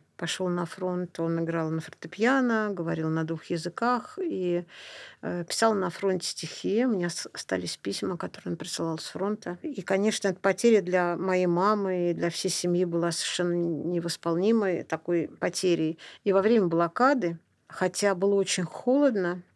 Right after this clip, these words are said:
не смогли сжечь ни пианино, у меня дома стоит пианино, пережившее блокаду, ни старинный книжный шкаф начала девятнадцатого века в виде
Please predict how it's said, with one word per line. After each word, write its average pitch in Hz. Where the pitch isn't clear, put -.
не 196
смогли 208
сжечь 160
ни 208
пианино, 196
у 170
меня 170
дома 170
стоит 170
пианино, 180
пережившее 175
блокаду, 165
ни 196
старинный 196
книжный 180
шкаф 294
начала 185
девятнадцатого 180
века 240
в 170
виде 202